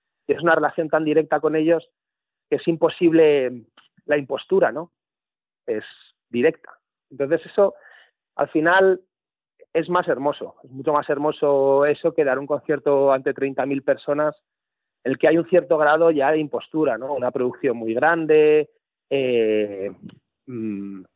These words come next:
una, una proyección de marketing prácticamente. Entonces, es verdad que eso es muy atractivo,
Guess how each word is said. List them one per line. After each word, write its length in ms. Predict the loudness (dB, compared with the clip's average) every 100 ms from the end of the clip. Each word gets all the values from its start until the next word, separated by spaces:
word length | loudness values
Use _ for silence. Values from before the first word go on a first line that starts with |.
| -4
una, 360 | 0 0 0 -4
una 160 | -6
proyección 800 | -2 -4 -2 0 2 2 -2 -10 _ _ -10
de 80 | 0
marketing 460 | 0 0 -6 -12
prácticamente. 760 | -6 -4 0 0 0 -2 -6 -12 _ _
Entonces, 380 | -4 2 2 0 _ _ _
es 60 | 0
verdad 200 | 2 0
que 80 |
eso 100 | -2
es 60 | -2
muy 500 | 2 4 4 2 -2 _ _ _ -6
atractivo, 720 | -4 -4 -4 0 2 2